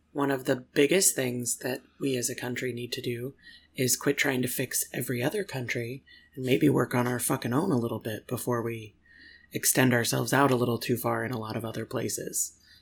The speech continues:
'Cause I think a lot of where we are right now is because we've been doing that too long. Um,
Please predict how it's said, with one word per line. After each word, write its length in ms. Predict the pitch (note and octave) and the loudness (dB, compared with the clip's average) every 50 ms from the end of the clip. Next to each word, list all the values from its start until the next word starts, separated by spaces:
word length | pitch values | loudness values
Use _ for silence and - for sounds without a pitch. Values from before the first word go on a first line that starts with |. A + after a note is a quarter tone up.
| _ _ _ | _ _ _
'Cause 140 | - - C#3+ | -4 -2 0
I 60 | C#3 | 2
think 140 | B2+ B2 A#2+ | 2 2 4
a 60 | C3 | 4
lot 180 | B2+ B2+ B2+ | 4 4 4
of 100 | C3 A#2+ | 4 4
where 180 | B2 C3+ C3 C3 | 4 4 6 6
we 120 | C3 C3+ | 6 6
are 160 | C3 B2+ B2+ B2+ | 6 6 4 4
right 220 | B2+ B2 B2 - | 4 4 4 4
now 240 | C#3+ C#3 C3 C3 B2+ | 4 4 4 4 4
is 120 | B2 A2+ | 2 2
because 320 | - C3 B2 C#3 A#2+ A2+ - | 0 -2 -2 -2 -4 -2 -2
we've 160 | A#2+ A2+ - | -4 -4 -2
been 160 | C3+ A#2+ A#2+ | -2 -2 0
doing 300 | A#2+ C3 C3 B2+ B2 B2 | 0 0 0 2 0 0
that 240 | B2 A#2 B2 A#2+ - | 0 -2 -4 -4 -4
too 160 | - C3 B2+ | -2 -2 -2
long. 460 | A#2+ A#2+ B2 A#2+ C3 E3+ - D#3 D#3 _ _ _ _ _ _ _ _ _ - - - _ - - - - - - _ _ _ - _ - | 0 0 -2 -2 -2 -4 -8 -12 -12 _ _ _ _ _ _ _ _ _ -20 -20 -20 _ -20 -20 -20 -20 -20 -20 _ _ _ -20 _ 0
Um, 640 | - D3+ D3+ D3 D3 C#3+ C#3 C3+ C3+ C3+ C3 C#3+ | 4 6 8 8 8 8 6 6 4 4 2 0